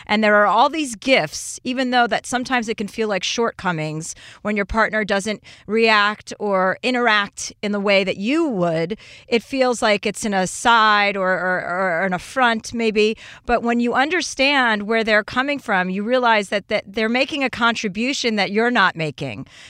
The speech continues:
They have something to offer that you don't have to offer. So, so really recognizing and understanding what those things and those gifts are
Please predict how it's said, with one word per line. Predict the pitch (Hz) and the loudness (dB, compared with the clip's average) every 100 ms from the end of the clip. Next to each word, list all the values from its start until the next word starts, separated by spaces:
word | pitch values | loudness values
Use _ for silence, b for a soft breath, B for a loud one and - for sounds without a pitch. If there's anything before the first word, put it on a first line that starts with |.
| - | 0
They | 220 | 2
have | 247 277 269 | 4 2 2
something | 277 240 254 | -2 0 0
to | 226 | 2
offer | 208 226 233 240 | 4 4 2 -2
that | 208 185 | -2 -2
you | 196 269 | -2 0
don't | 277 240 | 0 0
have | 208 190 - | 2 0 0
to | - | 0
offer. | 165 156 165 160 | 0 0 -4 -6
So, | - 185 180 175 B B B | -2 0 0 -2 B B B
so | - 233 | -2 0
really | 208 262 320 359 | 2 2 2 2
recognizing | 285 254 - 294 226 202 190 214 202 | 4 2 2 -4 0 0 0 -2 -4
and | 196 | -2
understanding | 196 196 - - 240 262 262 220 | -4 -6 -6 -2 2 2 0 -2
what | 202 | -2
those | - 208 - | -2 -4 -4
things | - 220 247 247 202 | -6 -4 -2 -2 -2
and | 190 | -2
those | 190 165 | -4 -2
gifts | 226 233 - - | -2 -2 -2 0
are | 190 202 233 285 | 2 4 2 0